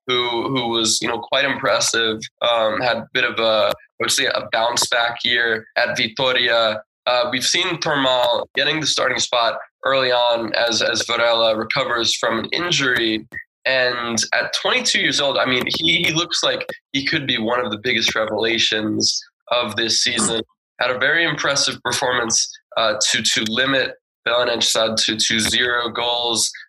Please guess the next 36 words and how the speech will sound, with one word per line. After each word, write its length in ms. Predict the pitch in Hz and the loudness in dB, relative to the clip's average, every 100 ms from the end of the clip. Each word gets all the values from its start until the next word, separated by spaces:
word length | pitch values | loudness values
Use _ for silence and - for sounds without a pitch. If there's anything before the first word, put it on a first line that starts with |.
| - | -2
and 360 | 113 113 113 - | 0 0 -2 -2
is, 160 | 113 110 | -2 0
is 220 | 120 107 | 0 0
showing 520 | - 147 147 143 135 | 0 2 2 2 0
a 80 | 120 | -2
lot 320 | 113 123 143 | 0 2 2
of 120 | 143 | -2
quality, 440 | - 120 123 117 107 | 0 2 2 2 2
I 100 | 113 | 0
think. 440 | - 117 113 110 - - - - | 0 0 0 -2 -4 -6 -8 -4
And 100 | 123 | 0
honestly, 460 | 165 240 254 180 131 | 2 0 0 0 0
you 80 | |
know, 160 | 127 123 117 | 0 0 2
as, 120 | 127 | 2
as 220 | - 127 107 | 2 0 0
good 180 | 160 | 0
as 160 | 196 - | 0 -2
Varela 460 | 143 151 156 151 131 | -2 2 2 2 2
was 340 | 120 151 156 | 2 2 2
last 240 | 156 160 | 0 0
season, 360 | 160 151 156 147 - _ - | -2 0 -2 -4 -10 _ -2
I, 240 | 123 139 - 127 | 2 2 2 0
I'm 140 | 139 | 0
a 80 | 135 | 0
bit 200 | 131 120 | -2 0
worried 300 | 135 165 151 | 0 2 2
about 180 | 135 127 | 2 2
his 140 | 123 | 0
starting 320 | 139 131 123 | 2 2 2
spot 460 | - - 139 123 - - _ - | -2 0 2 2 2 -2 _ -8
if 100 | - | -2
he 160 | 139 135 | 0 2
can, 300 | 147 127 113 | 0 0 -2
you 100 | 127 | -2
know, 80 | 120 | 0